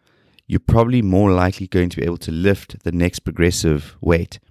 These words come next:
Think, for example, of those machine weights. If you're doing triceps and the jump to the next weight is set at five kilos, you can't go any,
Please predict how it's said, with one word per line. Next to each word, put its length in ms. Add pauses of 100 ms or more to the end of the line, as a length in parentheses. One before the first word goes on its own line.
(540)
Think, 200
for 120
example, 580 (1000)
of 380
those 340
machine 340
weights. 320 (260)
If 80
you're 120
doing 180
triceps 640 (460)
and 120
the 80
jump 440
to 100
the 80
next 280
weight 380 (560)
is 500 (380)
set 460
at 120
five 360
kilos, 580 (540)
you 100
can't 300
go 200
any, 320